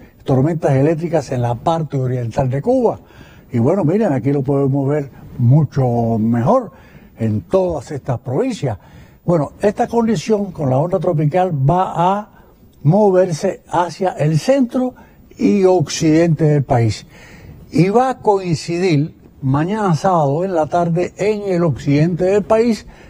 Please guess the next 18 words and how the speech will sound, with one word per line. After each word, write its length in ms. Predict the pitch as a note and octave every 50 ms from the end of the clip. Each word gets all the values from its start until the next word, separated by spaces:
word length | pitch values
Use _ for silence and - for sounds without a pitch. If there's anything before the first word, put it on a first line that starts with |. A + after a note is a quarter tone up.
| - - - - -
con 280 | - D3+ C#3+ C3+ C#3+
el 180 | D3 D3 C#3+ C#3+
calentamiento 920 | - C#3+ C3 C3 B2+ B2 A#2 A2+ - B2 A#2 B2 D3 F3 F3+ E3 - E3 D#3 D3+
del 120 | D3 C#3
día. 300 | C3 A#2+ A2 G#2 G#2 - - - - - - - - - - -
Quiere 300 | G3+ A3+ A#3+ A3+ A3+ G#3+
decir 500 | G#3 G3+ F#3 D3 - E3+ B2 G#2 G#2 -
que 160 | - D#3 D3+
mañana 560 | C#3+ C#3+ D3 D#3+ G3+ G#3+ F#3+ D3+ A2+ G2+ F2+ - - - - - - - - - - - - -
en 320 | - E3 F3 E3+ D#3 D3+
la 160 | D#3 D3+ C#3+ C#3
mitad 460 | C3+ C3 B2+ B2+ G#3+ A3+ A3+ D#3 - - -
occidental 880 | - D3 C#3 B2+ - D3+ D3 C#3 C#3+ C#3+ C3+ - A3 C4 C#4+ D4 C#4 - - - - - - - - - -
será 380 | - - - B2+ B2+ D3+ F#3+ A#3
donde 340 | B3 A#3+ A3 G3 F3+ D#3+
tendremos 720 | D3 C#3 C#3 C3+ C#3 E3+ G#3+ A#3+ A3+ B3+ B3 A3+ - - - - - - - - -
más 320 | A2 A2+ C#3+ G3+ A3+ G3+ D#3
lluvia, 420 | - E3+ C3 A2 G#2 A2 G#2+ -